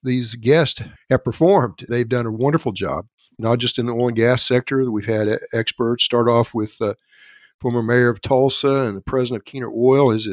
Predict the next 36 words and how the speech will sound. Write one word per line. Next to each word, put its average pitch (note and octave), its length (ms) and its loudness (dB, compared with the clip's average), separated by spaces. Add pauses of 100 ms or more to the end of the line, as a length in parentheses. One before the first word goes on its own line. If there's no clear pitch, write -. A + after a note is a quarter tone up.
(120)
hundred B2+ 380 0
fifteen C3 460 0
year B2+ 340 4 (800)
company C3 640 2
that A2 300 -2
existed A#2+ 500 -4
from A2 300 -6
Titusville, C3 640 0 (520)
Pennsylvania, C3 840 2
as A#2 100 -4
far A#2 240 -2
as A2 100 -6
his G#2+ 120 -10
family's B2 440 -4
efforts, B2 460 0
all A#2 160 2
the A#2+ 60 0
way B2 220 4
from G2 280 -12
Mar-, A2 120 -10 (100)
to A2 100 -14
Marietta, A#2+ 440 0
Ohio, C3 520 0
to A2 80 -4
Oklahoma. C3+ 720 -2
He A#2 40 -2
talked B2 320 -2
about A#2 320 0 (480)
his C#3+ 180 -2
history, C3 540 2
and G#2+ 100 -4
then A2+ 100 -6
we G#2+ 120 -4
had A2 260 0 (480)
others, C3 440 2
of G2+ 140 -8